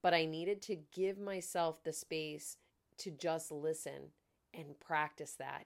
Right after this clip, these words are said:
And it's hard. But once you do, once you do, what you'll begin to see is that you're giving yourself that boundary and you're holding that space for yourself to perhaps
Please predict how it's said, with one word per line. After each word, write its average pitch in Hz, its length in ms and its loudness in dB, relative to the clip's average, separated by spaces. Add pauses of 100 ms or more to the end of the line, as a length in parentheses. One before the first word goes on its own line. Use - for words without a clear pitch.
(120)
And 180 120 -10
it's 202 260 -4
hard. 180 640 -4 (380)
But 190 320 4
once 208 480 -4
you 240 180 -6
do, 190 460 -2 (500)
once 202 380 0
you 247 120 -4
do, 170 460 -2 (420)
what 202 380 0
you'll 277 160 -4
begin 185 440 -4
to 160 140 -12
see 160 580 -6 (360)
is 196 260 -2
that 160 380 0 (600)
you're 233 360 8
giving 190 380 0
yourself 185 840 -2 (240)
that 165 380 0
boundary 147 680 -4 (180)
and 185 160 -4
you're 285 280 4 (180)
holding 180 380 0
that 170 240 -8
space 165 400 -4
for 170 220 -2
yourself - 560 -4 (580)
to 208 140 2
perhaps 180 720 -4